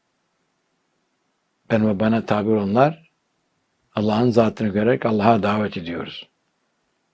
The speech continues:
İşte bu Allah yolundaki Allah'a davet hizmettir. En büyük hizmet de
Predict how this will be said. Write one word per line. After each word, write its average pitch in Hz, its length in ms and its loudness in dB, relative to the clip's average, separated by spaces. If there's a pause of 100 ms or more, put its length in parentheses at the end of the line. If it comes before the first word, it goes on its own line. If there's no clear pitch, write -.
İşte 110 300 -4
bu 120 360 2
Allah 117 240 2
yolundaki 110 720 0 (1500)
Allah'a 107 460 2
davet 107 380 2 (840)
hizmettir. 110 760 -2 (3000)
En 120 180 2
büyük 101 240 -4
hizmet 101 400 -6
de 95 260 -2